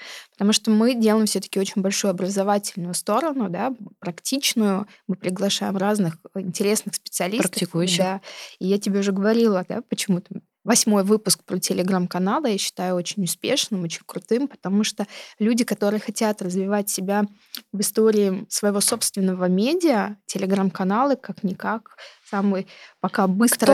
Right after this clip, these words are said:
Speaker 2: бы как ни
Speaker 1: революция.
Speaker 2: сопротивлялся, я думаю, что уже в две тысячи двадцать третьем году этих людей будет меньше.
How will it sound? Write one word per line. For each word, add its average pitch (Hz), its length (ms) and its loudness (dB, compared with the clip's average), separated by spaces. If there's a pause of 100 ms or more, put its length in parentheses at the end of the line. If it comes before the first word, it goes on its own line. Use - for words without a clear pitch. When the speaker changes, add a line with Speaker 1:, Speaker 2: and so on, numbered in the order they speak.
(160)
Speaker 2:
бы 190 40 4
как 190 140 8
ни 202 60 2
Speaker 1:
революция. 226 320 4
Speaker 2:
сопротивлялся, 202 840 0
я 175 180 4
думаю, 180 360 4
что - 200 0
уже 165 400 4
в 147 80 -4
две - 140 -16
тысячи - 220 -4
двадцать 170 260 0
третьем 160 300 -4
году 156 340 0
этих - 240 -4
людей 156 220 0
будет 147 280 -4
меньше. 180 520 2